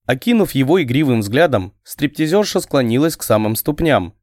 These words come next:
скользнула ладонями вверх, вызывающе выпрямилась, выпитив вперёд маленькую грудь, скованную тесным лифчиком, расшитым пайетками.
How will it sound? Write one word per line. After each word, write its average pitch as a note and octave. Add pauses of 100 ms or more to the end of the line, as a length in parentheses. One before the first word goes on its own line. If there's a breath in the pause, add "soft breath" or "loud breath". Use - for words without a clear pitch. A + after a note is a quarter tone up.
(160)
скользнула E3+
ладонями G#2
вверх, B2 (280)
вызывающе B2+
выпрямилась, G#2 (340)
выпитив F3+
вперёд B2+
маленькую G2+
грудь, C3+
скованную E3
тесным F#2
лифчиком, D#3+
расшитым F#2
пайетками. G#2+